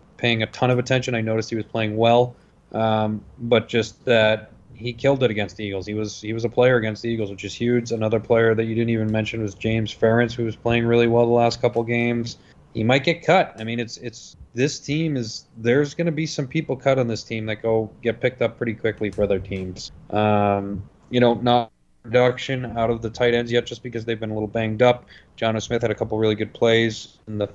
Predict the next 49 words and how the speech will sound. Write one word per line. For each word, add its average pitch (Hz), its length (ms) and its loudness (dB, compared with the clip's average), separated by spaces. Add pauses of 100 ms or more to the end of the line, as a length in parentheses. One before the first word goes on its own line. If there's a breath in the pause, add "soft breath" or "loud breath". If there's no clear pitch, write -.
(100)
first 117 400 0
game 113 320 -2
just 117 220 -2
to 120 80 0
show 113 240 2
that 107 120 4
he 110 80 -4
can 104 220 -6
catch - 300 -2
the 117 40 -6
ball 110 300 4
and 98 100 -6
run 107 200 0
and 98 100 -6
block, 104 300 2
which 107 140 -10
is 98 100 -12
great. 110 320 0 (400 loud breath)
Uh, - 60 -8
he 107 100 0
had 107 80 4
a 110 60 2
holding 113 340 2
penalty 110 380 -2
that 104 180 -2
negated 107 400 -2
a - 20 -4
good 104 300 -4
play, 120 380 4
but 107 340 0 (220)
he 113 80 -14
came 107 280 -4
back 110 220 0
and 107 80 -6
made 101 100 -4
a 104 40 -2
really 104 140 0
good 98 140 -6
play 107 160 0
down 101 180 0
the 95 60 -10
sideline, 104 520 0 (460)
uh, 101 180 2
with 101 100 -2
the 101 60 -8
ball 110 220 4
in 107 60 2
his 104 120 -4
hands. 104 380 -4